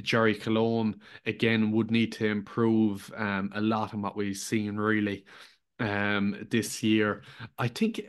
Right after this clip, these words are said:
the English have a good chance. I think Shishkin, I wouldn't rule him out. Um, you know, like, a top class horse.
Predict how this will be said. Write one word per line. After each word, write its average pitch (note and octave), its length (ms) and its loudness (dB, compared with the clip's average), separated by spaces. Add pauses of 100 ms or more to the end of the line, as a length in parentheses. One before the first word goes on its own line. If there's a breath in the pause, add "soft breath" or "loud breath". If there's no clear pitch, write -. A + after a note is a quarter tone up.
(120)
the D3 100 4
English F#3 360 2
have A#2+ 180 -2
a G#2 60 -4
good G#2 240 -2
chance. F2+ 480 -10 (1080)
I C3 80 0
think C3 180 2
Shishkin, C#3 580 2
I A#2 80 0
wouldn't A#2 280 0
rule B2 180 2
him A2+ 80 2
out. C3+ 260 2 (440 loud breath)
Um, A2 540 2
you A#2+ 120 0
know, A2 140 2
like, G#2+ 280 2
a F2 340 -8 (240)
top D3 380 -4
class G2+ 360 -2
horse. A2+ 520 0